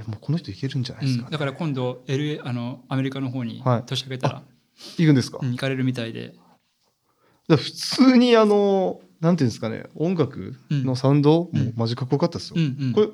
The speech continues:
Speaker 1: れはカバーなんですか？オリジナルですか？
Speaker 2: オリジナルです。
Speaker 1: オリジナルっすよね。
Speaker 2: うん。
Speaker 1: 恵比寿ビーツでしたよ、もう。あの、恵比寿ビーツって知ってます？
Speaker 2: あ、わからんです。
Speaker 1: まあ、すごいなんか、
Speaker 2: <laughs>
Speaker 1: いるんですけど。
Speaker 2: うん。
Speaker 1: も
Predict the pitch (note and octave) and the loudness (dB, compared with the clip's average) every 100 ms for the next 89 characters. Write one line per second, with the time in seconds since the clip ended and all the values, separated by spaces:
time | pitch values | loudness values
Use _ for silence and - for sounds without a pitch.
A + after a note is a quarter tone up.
0 | - G3+ G#3 F#3 F3+ - - F#3 F3 G#2+ | 0 4 6 6 4 0 -2 2 4 2
1 | G2+ - - A#2+ C#3+ E3 E3+ A2 - C3+ | -2 -8 -4 -2 0 0 0 -4 -4 -2
2 | C#3 C3+ F3+ G3+ A3+ - A#2 A2 C#3 A#2 | 2 6 8 8 6 4 4 4 4 2
3 | B2 _ _ _ D3+ D3+ F#3 A3+ A#3 C3+ | -4 _ _ _ 6 8 10 10 8 8
4 | A#2 A2 G2+ G#2 A#2+ - B2+ A#2+ A#2 A2+ | 6 4 2 0 -4 0 4 6 4 0
5 | - - _ _ _ _ _ _ _ - | -6 -18 _ _ _ _ _ _ _ -10
6 | - C#3+ D#3 E3+ F3 - - - B2+ B2 | 0 2 4 4 4 2 0 4 4 4
7 | - C#3 C3+ C3+ C3+ G#2+ - _ _ _ | 0 -4 -2 0 -2 -4 -12 _ _ _
8 | _ _ _ _ _ - - B2 B2+ A2 | _ _ _ _ _ -12 -6 2 2 4
9 | A2+ - G2 - A#2+ A#2+ D#3 C3+ A#2+ A#2 | 0 -2 -4 0 2 2 2 0 0 0
10 | - A2 - C3 A#2+ B2+ - - - _ | -4 -6 -2 -2 -4 -10 -18 -20 -20 _
11 | _ - | _ -6